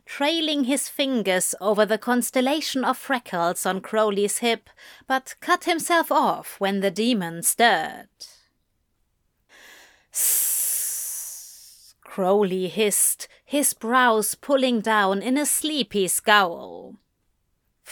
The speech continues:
Aziraphale chuckled.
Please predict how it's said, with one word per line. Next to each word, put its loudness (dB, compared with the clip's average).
Aziraphale 0
chuckled. -6